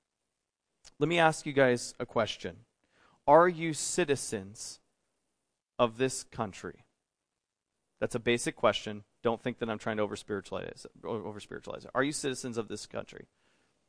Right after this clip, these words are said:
Yeah. Is there a difference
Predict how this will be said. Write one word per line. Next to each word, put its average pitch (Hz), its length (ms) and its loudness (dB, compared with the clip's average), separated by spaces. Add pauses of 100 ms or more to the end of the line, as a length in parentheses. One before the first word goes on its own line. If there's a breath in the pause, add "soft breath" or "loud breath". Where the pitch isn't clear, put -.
(320)
Yeah. 50 140 -4 (3000)
Is 180 280 8
there 147 240 10
a 123 60 8
difference 113 840 0